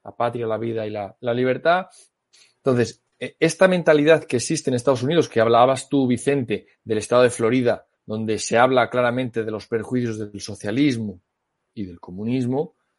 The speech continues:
aquí en España, bueno, dentro de nada será delito, porque aquí no, el es-, el estatalismo, le-, la socialdemocracia, se ha hecho religión casi, se ha hecho un culto que n-,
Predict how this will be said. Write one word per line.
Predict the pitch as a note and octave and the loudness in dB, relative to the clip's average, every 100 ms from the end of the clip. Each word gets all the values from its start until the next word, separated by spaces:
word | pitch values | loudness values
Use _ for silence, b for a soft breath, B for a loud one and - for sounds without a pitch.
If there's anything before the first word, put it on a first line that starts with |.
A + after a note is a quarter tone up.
| _ _ | _ _
aquí | G2+ G2+ | -12 -6
en | A#2 | -6
España, | A#2+ - C3+ D#3+ | -4 -2 0 0
bueno, | D#3+ F#3+ D#3 A#2 | 0 -2 -4 -8
dentro | A#2 B2 | -8 -6
de | C3 | -4
nada | D#3 | -4
será | D3+ E3+ | -4 -4
delito, | E3 C3+ G#3 - F#2 _ _ _ _ - | -2 -2 -4 -6 -18 _ _ _ _ -12
porque | A#2 A2+ | -8 -2
aquí | A2+ - F3 F#3+ b b _ - | -2 0 -2 -2 b b _ -10
no, | C#3 C#3+ - - | -4 -4 -4 -4
el | C3+ C3 | -2 2
es-, | C3 B2+ - | 0 -2 -12
el | B2+ | -10
estatalismo, | A2+ - A2+ A2 E3+ E3 B2 | -10 -10 -6 -4 -4 -4 -6
le-, | A2+ - _ | -6 -18 _
la | - | -20
socialdemocracia, | - F#2+ A2 A2+ A2 D3+ D3 D#3+ _ | -20 -12 -6 -4 0 -2 -2 -10 _
se | - C#3 | -8 -2
ha | C#3 | 0
hecho | C#3+ F#3 | 0 -2
religión | F3 C#3 A2+ C3+ G3 F#3+ | -2 -4 -8 -8 -8 -8
casi, | - E3 C3 | -8 -10 -10
se | - _ _ _ _ _ - C3 | -16 _ _ _ _ _ -8 -6
ha | |
hecho | B2+ F3 | -2 -2
un | E3+ | -2
culto | C#3 F3 G3 E3 E3 G3 B3+ _ _ _ _ _ _ - | -4 0 0 -2 -6 -8 -8 _ _ _ _ _ _ -4
que | C#3+ | 0
n-, | D3 D#3 D#3 | 0 0 -8